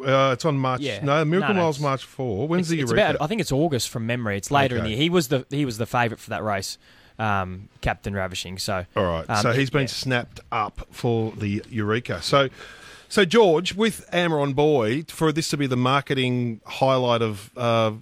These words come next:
Speaker 1: the last twenty years in Western Australia for, for greyhound racing, what, what's the sequence of events that has to happen for Amber on boy now to, to run in that race?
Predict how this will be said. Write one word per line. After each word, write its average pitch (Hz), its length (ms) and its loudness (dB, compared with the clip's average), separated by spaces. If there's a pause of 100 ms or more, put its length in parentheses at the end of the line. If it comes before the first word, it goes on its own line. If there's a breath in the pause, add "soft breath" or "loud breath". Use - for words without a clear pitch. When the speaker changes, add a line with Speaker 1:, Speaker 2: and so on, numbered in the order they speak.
Speaker 1:
the 120 100 0
last 123 260 2
twenty 123 240 -2
years 120 380 0
in 110 240 0 (480 loud breath)
Western 127 360 0
Australia 123 680 0
for, 127 220 -2
for 117 160 -8
greyhound 131 420 0
racing, 127 400 -2
what, 156 220 0
what's 165 340 -2
the 160 100 -2
sequence - 800 0
of 135 60 2
events 127 320 0
that 120 80 -2
has 120 140 -4
to 123 100 0
happen 117 220 -2
for 120 160 0
Amber 117 180 2
on 113 80 0
boy 117 240 0
now 113 180 2
to, 110 160 0 (320 soft breath)
to 131 100 -2
run 120 180 4
in 147 80 2
that 113 120 -2
race? 87 380 -10